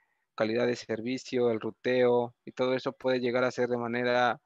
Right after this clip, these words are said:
de alguna manera compleja, ¿no? Si no tienes los skills necesarios para poder realizarlo. Y obviamente el troubleshooting para llegar a, a, a resolver cierto issue puede ser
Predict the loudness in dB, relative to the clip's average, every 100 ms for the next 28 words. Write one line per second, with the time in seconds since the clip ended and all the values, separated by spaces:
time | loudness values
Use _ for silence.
0 | _ _ _ _ -2 0 0 2 2 2
1 | 0 -4 2 0 0 -6 -6 -6 -4 -6
2 | -6 -6 -6 -8 -10 -8 -8 -6 -10 -10
3 | -8 -4 -4 -4 -4 -4 -4 -12 _ _
4 | -10 -6 -4 -4 -10 _ -16 -4 -2 -2
5 | 0 0 0 -8 _ _ _ _ _ _
6 | 0 6 6 6 4 4 2 2 -2 0
7 | 0 -2 0 0 0 -2 -8 -16 -10 -4
8 | -2 0 0 2 4 4 2 0 -4 _
9 | _ _ _ _ _ -4 -2 -4 0 2
10 | 2 2 2 0 -2 -4 -2 0 0 -2
11 | 0 -2 -2 -4 -2 2 2 2 0